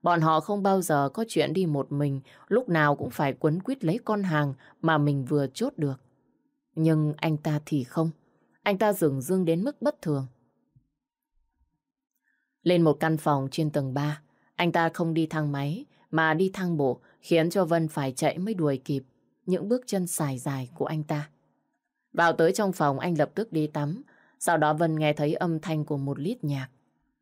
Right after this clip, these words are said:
Đó là một chuỗi nhạc, những bài thất tình. Có lẽ đúng như Lan từng nói với cô, anh ta mới bị cắm sừng.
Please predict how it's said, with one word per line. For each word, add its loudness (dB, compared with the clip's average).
Đó 2
là -4
một -6
chuỗi -4
nhạc, -4
những -2
bài -4
thất -14
tình. 0
Có 2
lẽ 4
đúng 2
như 2
Lan 4
từng -2
nói -4
với -2
cô, 2
anh 2
ta 2
mới 2
bị 0
cắm -6
sừng. -2